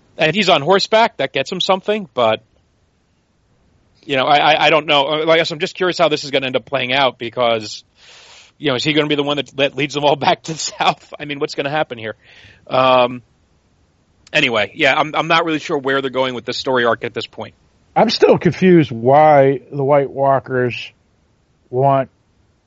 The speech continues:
Speaker 2: the three-eyed raven dead anyway. I mean, it makes, we, we still don't have any idea why they, except that, you know, we, we see that they turned, quote unquote, turned on their creators,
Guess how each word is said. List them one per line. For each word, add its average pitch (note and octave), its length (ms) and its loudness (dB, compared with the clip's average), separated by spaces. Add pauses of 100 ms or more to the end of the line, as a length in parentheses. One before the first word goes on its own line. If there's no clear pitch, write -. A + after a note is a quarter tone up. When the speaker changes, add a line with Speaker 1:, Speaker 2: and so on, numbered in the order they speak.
(280)
Speaker 2:
the B2+ 140 -6
three-eyed C3 480 2
raven A#2+ 320 0
dead A#2 240 2
anyway. F#2+ 420 0
I G#2+ 60 -2
mean, A#2 120 -2
it A#2 260 -2
makes, B2+ 160 -2
we, C#3+ 140 2
we D3 100 -2
still D#3+ 200 2
don't C3 200 2
have B2+ 180 2
any B2 140 0
idea A#2+ 420 2
why A#2 640 4 (720)
they, B2 280 2
except - 360 -2
that, A#2+ 340 -2
you D3 60 -4
know, A2 80 -2
we, A2+ 200 -2
we C#3 140 -2
see F3+ 200 2
that C#3 160 4
they B2 120 2
turned, C#3 560 0
quote C#3 200 0
unquote, B2+ 300 0
turned C3 440 0
on B2+ 160 -2
their A2 100 0
creators, C3+ 640 0